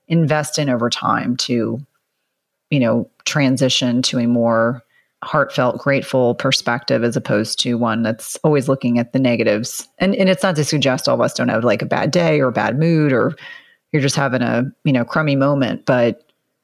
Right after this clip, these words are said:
the optimist is always gonna figure a way out.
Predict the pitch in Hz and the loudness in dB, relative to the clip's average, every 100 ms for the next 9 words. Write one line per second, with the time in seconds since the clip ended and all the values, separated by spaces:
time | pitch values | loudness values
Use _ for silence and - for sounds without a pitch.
0 | _ _ - 131 - 139 143 143 131 127 | _ _ 0 2 2 0 -2 0 0 0
1 | 131 135 127 120 127 120 117 - - 147 | 0 0 2 0 0 0 -2 -6 -6 -2
2 | 117 120 120 120 120 117 101 - | 0 2 2 0 0 0 0 -4